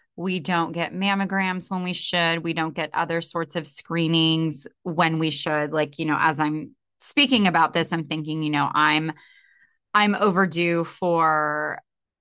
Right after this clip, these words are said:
my dermatology visit. I try to go once a year, um,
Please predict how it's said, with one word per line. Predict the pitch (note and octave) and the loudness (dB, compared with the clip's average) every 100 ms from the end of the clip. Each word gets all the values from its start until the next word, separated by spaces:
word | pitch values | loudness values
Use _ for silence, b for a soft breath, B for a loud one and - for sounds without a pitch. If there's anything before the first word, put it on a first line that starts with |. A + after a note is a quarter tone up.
| _ F3 | _ -6
my | F3+ E3 | 0 0
dermatology | D#3 D#3+ D#3 - F3 D#3 C#3+ D3+ | 0 -4 -4 -2 -2 -2 -4 -8
visit. | C#3+ C#3+ C#3+ | -6 -4 -2
I | D3+ | -2
try | C#3+ D#3+ D3+ | -2 -2 0
to | D3 | 0
go | D3+ D3+ | 0 0
once | D3 D3 - | 0 -2 -4
a | D3+ | -6
year, | C#3+ D#3 D3+ D3 D3+ E3 | -2 0 2 2 2 -2
um, | D#3+ D3 D3 C#3+ C#3+ - | -2 -2 -4 -4 -6 -8